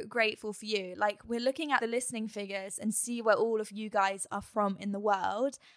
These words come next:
And it's just so cool to know that we have fans in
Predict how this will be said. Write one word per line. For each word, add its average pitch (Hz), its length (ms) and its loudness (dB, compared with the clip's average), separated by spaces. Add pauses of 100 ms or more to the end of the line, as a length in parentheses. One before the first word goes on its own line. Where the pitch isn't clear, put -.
(160)
And 214 500 2
it's 226 240 2
just - 400 -4
so 254 560 4
cool 202 580 2 (240)
to 233 100 -4
know 220 240 2
that 202 200 0
we 220 180 -6
have 196 440 4
fans 202 640 -2
in 175 600 -10